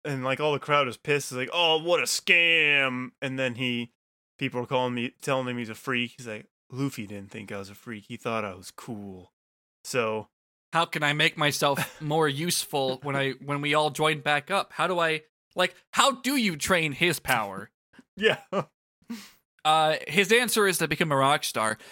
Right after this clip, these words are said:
Speaker 2: Uh, he pulls out an
Speaker 1: <laughs> Yeah.
Speaker 2: electric guitar and starts performing for everybody.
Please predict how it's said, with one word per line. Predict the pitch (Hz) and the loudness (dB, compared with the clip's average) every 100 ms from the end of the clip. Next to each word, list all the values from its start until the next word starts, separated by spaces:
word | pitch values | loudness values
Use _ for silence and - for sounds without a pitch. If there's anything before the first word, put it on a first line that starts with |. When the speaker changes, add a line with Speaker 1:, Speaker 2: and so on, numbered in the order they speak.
| - 135 | -18 0
Speaker 2:
Uh, | 131 131 131 | 4 4 4
he | 147 | 4
pulls | 160 180 - | 4 6 6
out | 175 | 4
an | 165 | 4
Speaker 1:
<laughs> | |
Yeah. | 151 | 4
Speaker 2:
electric | 156 160 - 156 | 6 4 2 0
guitar | 147 - 151 151 139 | 0 2 4 4 2
and | 123 | 0
starts | - 131 - | 0 0 0
performing | 131 - 156 143 113 | -4 0 0 0 -4
for | 120 110 | -8 -6
everybody. | 107 107 104 101 101 | -6 -4 -4 -4 -6